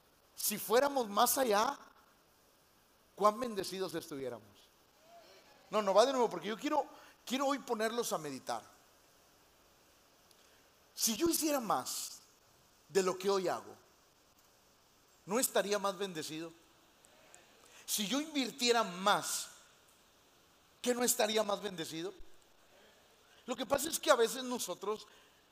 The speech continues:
nos ponemos límites. Y, y lo que,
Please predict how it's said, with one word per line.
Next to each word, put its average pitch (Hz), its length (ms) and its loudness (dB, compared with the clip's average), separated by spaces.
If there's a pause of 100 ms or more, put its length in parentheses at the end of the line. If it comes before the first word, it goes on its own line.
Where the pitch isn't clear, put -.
(100)
nos 226 200 -2
ponemos 233 360 -2
límites. 240 640 -10 (580)
Y, 240 240 -4
y - 20 0
lo 233 160 0
que, 240 180 -2